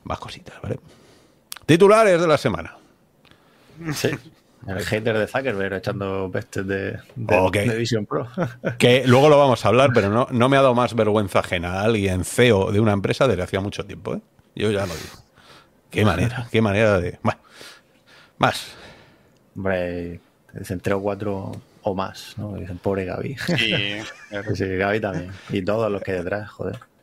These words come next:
Speaker 2: que hay muchos
Speaker 1: Hombre,
Speaker 2: más.
Speaker 1: hombre, claro.
Speaker 2: Pues Zuckerberg Vision Pro tiene demasiados compromisos, Quest tres es mejor. En azul, ya sabéis que luego vemos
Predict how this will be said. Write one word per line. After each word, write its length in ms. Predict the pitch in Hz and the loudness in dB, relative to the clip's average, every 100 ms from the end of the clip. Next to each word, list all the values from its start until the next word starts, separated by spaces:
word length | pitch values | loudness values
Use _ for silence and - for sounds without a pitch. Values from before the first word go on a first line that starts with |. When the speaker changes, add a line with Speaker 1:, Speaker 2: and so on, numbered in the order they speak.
| - | -10
Speaker 2:
que 80 | 92 | -8
hay 60 | |
muchos 200 | 92 98 | -6 -6
Speaker 1:
Hombre, 160 | 98 117 | -6 -8
Speaker 2:
más. 60 | - _ _ - | -10 _ _ -10
Speaker 1:
hombre, 160 | 85 78 | -10 -6
claro. 280 | 85 92 - - - _ - _ _ - | -4 -6 -6 -18 -20 _ -20 _ _ -4
Speaker 2:
Pues 1080 | 113 107 104 101 98 98 98 101 104 107 - - | 0 0 -2 -4 -6 -6 -6 -6 -6 -8 -12 -4
Zuckerberg 400 | 143 123 107 107 | -2 -2 -2 -2
Vision 300 | 123 131 117 | -2 -4 -4
Pro 300 | 127 135 147 | -4 -4 -4
tiene 280 | - 117 113 | -8 -6 -4
demasiados 420 | 101 98 104 98 | -6 -6 -6 -6
compromisos, 540 | 101 98 104 120 123 120 | -8 -6 -6 -4 -6 -6
Quest 200 | 117 110 | -6 -6
tres 200 | - 101 | -8 -8
es 80 | 98 | -6
mejor. 440 | 90 87 92 85 - _ | -8 -8 -8 -8 -12 _
En 100 | 110 95 | -6 -6
azul, 420 | 117 131 139 123 - | -4 -4 -4 -8 -10
ya 100 | 95 | -8
sabéis 320 | - 101 120 | -6 -6 -6
que 140 | - | -8
luego 300 | 92 90 90 | -6 -4 -4
vemos 420 | 92 90 90 90 | -6 -6 -6 -8